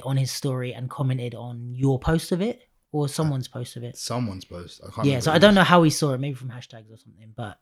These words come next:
Speaker 1: um, yeah, so, and also I think, like, he had been
Speaker 2: And he saw Frankie's as well.
Speaker 1: Yeah, so it's,
Speaker 2: Frankie and
Speaker 1: it
Speaker 2: Tony's.
Speaker 1: seems
Speaker 2: I think
Speaker 1: like
Speaker 2: there's
Speaker 1: he'd been
Speaker 2: something,
Speaker 1: looking
Speaker 2: yeah,
Speaker 1: at the
Speaker 2: something, yeah,
Speaker 1: scene.
Speaker 2: something, whatever.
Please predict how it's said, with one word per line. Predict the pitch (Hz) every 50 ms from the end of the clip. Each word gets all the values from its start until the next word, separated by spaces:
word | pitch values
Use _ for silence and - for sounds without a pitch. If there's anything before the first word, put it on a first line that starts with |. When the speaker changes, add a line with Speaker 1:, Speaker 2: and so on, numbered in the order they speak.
| _ _ _ _ _ _ _ _ _ _ -
Speaker 1:
um, | 120 123 120 117 113 113 110 113 110 110 110 117 - _
yeah, | 160 151 123 104
so, | - - 131 - - -
and | 170 185 185
also | 202 202 185 175 - 185
I | 170 165
think, | - - 175 165 -
like, | 160 156 151 139 -
he | - 131 147 143
had | 143 135 123
been | 147 139 135 139 131 - _ _ _ _ - -
Speaker 2:
And | 135 151
he | 160 139
saw | - - 151 135
Frankie's | - - 143 139 131 - 113
as | 117 107 110
well. | 123 117 101 - - - - - _
Speaker 1:
Yeah, | 190 196 196 180
so | - - 208
it's, | 196 208 208 208 - 196
Speaker 2:
Frankie | 151 139 135 131 - -
and | 127 123
Speaker 1:
it | 170
Speaker 2:
Tony's. | 160 143 135
Speaker 1:
seems | 120 208 190 180
Speaker 2:
I |
think | 151
Speaker 1:
like | 175 165
Speaker 2:
there's | 156 143
Speaker 1:
he'd | 165 -
been | - 160 156
Speaker 2:
something, | 156 160 156
Speaker 1:
looking | 139 160 147
Speaker 2:
yeah, | 143 147
Speaker 1:
at | -
the | 143 135
Speaker 2:
something, | 120 127 135 131
yeah, | 123
Speaker 1:
scene. | 135 131
Speaker 2:
something, | 131 135 135 131 123
whatever. | 127 131 131 117 110 101